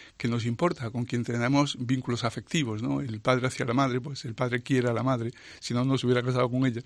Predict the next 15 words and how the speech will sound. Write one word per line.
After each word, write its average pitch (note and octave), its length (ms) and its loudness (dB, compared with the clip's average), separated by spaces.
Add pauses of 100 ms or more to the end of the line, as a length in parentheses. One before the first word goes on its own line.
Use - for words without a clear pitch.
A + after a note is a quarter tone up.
(140)
<laughs> - 200 -10
y D3+ 60 8
la - 440 10
madre F3 300 10
quiere D#3+ 220 8
al C#3+ 120 2
padre, C3+ 300 8
si B2+ 100 4
no, B2 120 4
no C3+ 140 6
se B2 80 2
hubiera A#2+ 180 6
casado A#2 280 6
con B2+ 160 4
él, E3+ 80 2